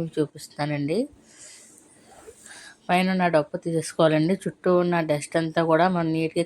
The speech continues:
క్లీన్ చేసుకోవాలండి. ఇదైతే గుడ్డు పీత. ఆ కాళ్ళు మధ్యలో సగం వరకు కూడా మనం బ్రేక్ చేసుకుని తీసేసుకుంటామండి.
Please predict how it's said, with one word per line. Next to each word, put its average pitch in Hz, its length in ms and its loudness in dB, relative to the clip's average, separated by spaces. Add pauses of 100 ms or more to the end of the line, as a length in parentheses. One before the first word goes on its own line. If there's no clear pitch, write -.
క్లీన్ 156 280 0
చేసుకోవాలండి. 151 560 0
ఇదైతే 175 280 -2
గుడ్డు 165 280 -2
పీత. 160 440 0 (1800)
ఆ 185 80 0 (140)
కాళ్ళు 190 300 8
మధ్యలో 175 360 4
సగం 175 440 0
వరకు 165 200 -2
కూడా 175 240 0
మనం 170 320 -2 (1300)
బ్రేక్ 175 360 0
చేసుకుని 175 360 2
తీసేసుకుంటామండి. 160 1000 0